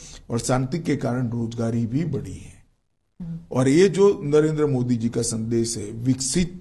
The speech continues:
Speaker 1: नॉर्थ ईस्ट, पूरे भारत में इंजीनियरिंग अजूबा माने जाएंगे, इस प्रकार के डबल डेकर ब्रिज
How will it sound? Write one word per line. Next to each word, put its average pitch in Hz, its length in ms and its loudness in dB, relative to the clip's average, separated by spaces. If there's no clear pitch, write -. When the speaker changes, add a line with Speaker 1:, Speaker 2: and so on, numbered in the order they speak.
Speaker 1:
नॉर्थ 117 360 0
ईस्ट, 143 220 2
पूरे 196 240 4
भारत 131 480 2
में 190 240 -2
इंजीनियरिंग 160 680 2
अजूबा 143 480 2
माने 127 320 0
जाएंगे, 113 480 -2
इस 147 140 -4
प्रकार 127 440 -4
के 135 160 -2
डबल 127 360 2
डेकर 127 380 0
ब्रिज 123 480 -2